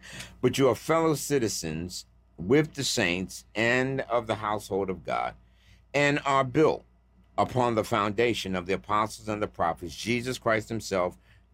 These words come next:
being the chief cornerstone, in whom all the building fitly framed together grows unto a holy temple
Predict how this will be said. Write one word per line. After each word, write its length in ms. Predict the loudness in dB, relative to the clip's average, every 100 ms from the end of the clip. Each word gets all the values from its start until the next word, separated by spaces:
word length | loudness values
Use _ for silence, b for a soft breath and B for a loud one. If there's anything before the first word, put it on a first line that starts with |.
| -12 0
being 520 | 2 4 2 0 -2
the 80 | -2
chief 340 | -2 -2 -2
cornerstone, 760 | -2 -2 -2 -4 -4 -2 -2 -6 B B B
in 240 | 0 2 4
whom 380 | 2 2 0 -2
all 320 | 0 0 0
the 120 | -2 -2
building 600 | 2 2 2 -2 -8 -10
fitly 560 | -8 -2 -2 -2 -4
framed 480 | -4 -2 -2 -2 -4
together 640 | -8 -4 0 0 0 -4 -6 b b b -6
grows 600 | 2 4 6 4 2 -4 -2
unto 560 | -2 -2 -2 -2 -2 0
a 560 | 4 4 6 4 2 0 _ _
holy 360 | 2 2 2 -2
temple 680 | -2 -2 -2 -2 -4 -4